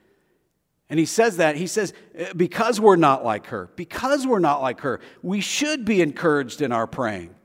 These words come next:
And now what Jesus does here is, he does often, he argues from the lesser to the greater,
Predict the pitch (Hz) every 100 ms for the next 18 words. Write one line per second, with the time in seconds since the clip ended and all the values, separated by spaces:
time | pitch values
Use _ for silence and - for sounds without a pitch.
0 | _ _ _ _ _ _ _ - 156 175
1 | 185 175 165 196 247 220 - 214 214 190
2 | 180 165 - 160 165 190 175 180 202 165
3 | 147 165 160 202 202 226 214 - 180 151
4 | 135 180 202 220 - 175 147 113 135 131
5 | 98 82